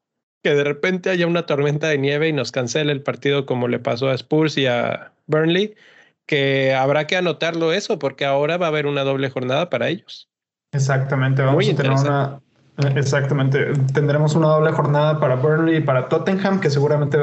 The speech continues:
Speaker 2: se va a reagendar después de enero, yo creo, sería cuando se
Speaker 1: Sí.
Speaker 2: podría reagendar. Pero hay que mantenerlo ahí como que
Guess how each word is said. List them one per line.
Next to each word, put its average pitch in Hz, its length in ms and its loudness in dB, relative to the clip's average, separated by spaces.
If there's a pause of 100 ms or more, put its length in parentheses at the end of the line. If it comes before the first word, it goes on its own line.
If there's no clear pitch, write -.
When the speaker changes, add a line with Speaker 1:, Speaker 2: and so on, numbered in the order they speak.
Speaker 2:
se 131 120 0
va 131 120 2
a 131 60 4
reagendar 135 760 0
después 143 580 0
de 147 100 2
enero, 160 380 0
yo 220 160 2
creo, 226 380 -2
sería 151 420 0
cuando 135 300 2
se 131 140 -2
Speaker 1:
Sí. 135 60 2
Speaker 2:
podría 139 340 4
reagendar. 143 640 0 (720)
Pero 139 560 4
hay 139 140 2
que 143 100 2
mantenerlo 147 540 2
ahí 143 540 2
como 139 260 0
que 131 220 2